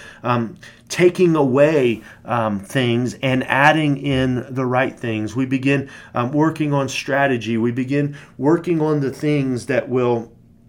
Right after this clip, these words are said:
allow our church to overcome plateau and decline. Uh, realigning the church is both hard and easy. It's,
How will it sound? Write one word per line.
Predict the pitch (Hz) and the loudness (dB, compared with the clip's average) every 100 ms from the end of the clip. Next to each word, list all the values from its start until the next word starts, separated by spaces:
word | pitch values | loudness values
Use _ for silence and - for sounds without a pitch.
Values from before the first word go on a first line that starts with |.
| - - - - 113 | -20 -20 -20 -18 -6
allow | 113 117 127 135 | 0 2 2 2
our | - 117 117 113 | 0 0 0 -2
church | - 131 113 - - | -4 -4 -4 -6 -10
to | |
overcome | 107 117 117 117 110 101 | -6 -4 -6 -6 -10 -8
plateau | 120 110 - 120 107 | -8 -8 -8 -8 -8
and | 98 | -10
decline. | 98 - 110 92 - - - - - - - | -14 -14 -14 -14 -18 -20 -20 -20 -20 -20 -10
Uh, | 110 | -6
realigning | 120 165 185 143 135 156 151 127 | 2 4 4 4 2 2 0 -2
the | 113 | -4
church | - - 196 120 107 - - - - _ _ - - _ - - - | -6 -6 -2 -2 -4 -12 -16 -18 -20 _ _ -20 -20 _ -20 -20 -6
is | 139 - | -6 0
both | 139 135 - | 0 0 0
hard | 160 165 165 135 | 0 2 2 0
and | 139 120 | -2 -2
easy. | 135 180 113 110 | -2 -4 -2 0
It's, | 120 - | 0 -2